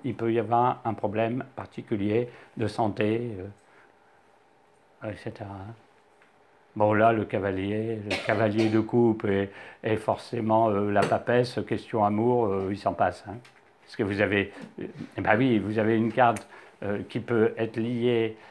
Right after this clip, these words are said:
à, euh, une uni-, une, un sentiment, une union et à un cavalier de coupe.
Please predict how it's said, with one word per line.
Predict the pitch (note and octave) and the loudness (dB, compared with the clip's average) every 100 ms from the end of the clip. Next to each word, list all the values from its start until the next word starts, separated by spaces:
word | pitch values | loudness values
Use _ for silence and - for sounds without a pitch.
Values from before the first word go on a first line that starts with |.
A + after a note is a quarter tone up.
| - - | -10 0
à, | G#2 G#2+ G#2 | 4 4 2
euh, | F#2+ F#2+ F#2 F#2+ F#2+ F#2+ F#2+ | 0 -2 -2 -2 -4 -4 -4
une | G2 | 0
uni-, | G#2 G#2 A2+ G2+ | 0 0 -4 -4
une, | F#2+ F2+ F2+ F2 E2+ | -4 -4 -4 -6 -8
un | |
sentiment, | - F2 - F#2+ A#2 | -8 -8 -6 -2 0
une | G2 F#2 | 0 -4
union | F#2+ A#2 C3 A#2 | -2 -2 -2 -4
et | G#2 | -6
à | G2 | -6
un | F#2 F2+ | -6 -6
cavalier | - F#2 F2+ G2 | -8 -10 -8 -8
de | G#2+ | -8
coupe. | - G#2 | -8 -10